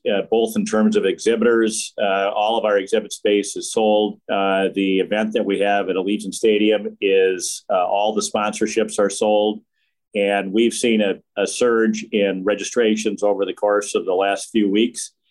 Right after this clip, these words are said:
Uh, so I think dealers are getting more comfortable with the idea of being there. And certainly to the extent that there are people that have concerns, uh,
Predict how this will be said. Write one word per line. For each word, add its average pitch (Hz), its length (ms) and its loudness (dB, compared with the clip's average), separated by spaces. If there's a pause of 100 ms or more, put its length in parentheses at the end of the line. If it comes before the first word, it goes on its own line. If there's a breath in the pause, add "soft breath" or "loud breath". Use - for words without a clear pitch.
(320)
Uh, 98 320 0
so 98 260 0
I 98 80 2
think 107 300 -2
dealers 107 320 2
are 95 80 2
getting 95 300 -2
more 92 180 -2
comfortable 101 520 -2
with 92 180 0
the 98 100 2
idea 95 320 2
of - 100 -4
being 110 240 2
there. 107 340 2 (500)
And 113 180 -2
certainly 127 380 2
to 107 120 -2
the 101 120 2
extent 110 480 -4
that - 220 -2
there 98 140 2
are 95 140 0
people 110 360 0
that 95 220 -2
have 110 220 -2
concerns, 104 840 -4 (380)
uh, 90 440 2